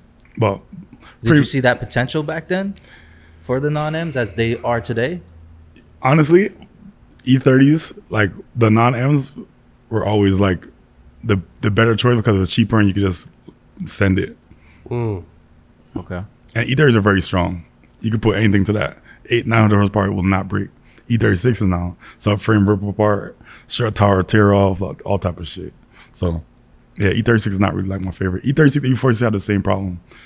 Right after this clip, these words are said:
Speaker 1: E forty-six and E thirty-six. Strut towers rip out and the, the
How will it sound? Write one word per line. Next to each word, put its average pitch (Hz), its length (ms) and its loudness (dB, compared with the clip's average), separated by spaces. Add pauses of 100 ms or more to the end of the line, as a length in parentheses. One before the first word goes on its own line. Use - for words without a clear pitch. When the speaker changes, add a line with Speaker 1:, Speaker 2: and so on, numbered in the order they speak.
(140)
Speaker 1:
E 127 80 -2
forty-six 120 460 2
and 95 100 -2
E 104 60 -2
thirty-six. 92 580 -6 (280)
Strut 110 260 0
towers 110 240 4
rip 107 240 2
out 107 240 2
and 98 160 0
the, 92 180 -4 (380)
the 95 320 -4